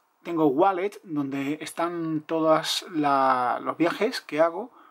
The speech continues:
Booking para reserva de hoteles, Halo para reserva de taxis, pedir taxis. Movit es una aplicación que uso de mapas, rutas, también te dice si hay atascos y demás. La aplicación Renfe Ticket para sacar billetes de tren, de ave, de,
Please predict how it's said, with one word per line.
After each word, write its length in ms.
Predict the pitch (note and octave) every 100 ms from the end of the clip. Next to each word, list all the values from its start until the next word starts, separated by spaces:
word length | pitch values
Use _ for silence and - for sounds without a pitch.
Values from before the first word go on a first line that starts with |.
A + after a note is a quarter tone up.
| _ -
Booking 420 | D#3+ D#3+ F#3+ G3+
para 300 | D#3+ C#3+ C3
reserva 380 | C3+ D#3+ C#3+ C3+
de 60 |
hoteles, 480 | C3+ E3+ F3 F#3+ - -
Halo 400 | E3+ E3 F#3+ G3
para 160 | -
reserva 440 | B2+ B2+ - C#3+ C#3+
de 100 | C3+
taxis, 640 | - E3 - - F#3+ G3+
pedir 420 | - C3+ C3 C3+
taxis. 560 | - E3 F3 - G3+ G3 - - - - -
Movit 340 | F3+ A3 G#3 G#3
es 100 | -
una 120 | G#3+
aplicación 560 | F3+ D#3+ D3+ - F3+ D#3
que 80 |
uso 220 | E3+ - D#3+
de 100 | C#3+
mapas, 500 | E3+ G3 - E3+ D#3+
rutas, 720 | F3 F#3+ D#3 D#3+ E3 - - - - - -
también 320 | C#3+ D3 D#3
te 180 | D#3 D3
dice 280 | D3+ -
si 140 | C#3 D3+
hay 60 |
atascos 600 | C#3 A#2+ G3+ - D#3+ D#3 D3
y 60 |
demás. 540 | C#3 D#3 F#3 G3 - - A#3+
La 80 | C#3+
aplicación 400 | D3 D3 F3 E3
Renfe 320 | D#3+ D3+ C#3+
Ticket 320 | F#3+ F#3+ F3
para 160 | D3 -
sacar 300 | C#3 D3 C#3
billetes 340 | C#3 C#3+ C3
de 80 | C3
tren, 480 | E3+ G3 G3 G#3 G3+ - - - - - _
de 160 | C3 D3
ave, 400 | F#3 F3+ F#3 F3+
de, 640 | C#3 B2 A#2 - - -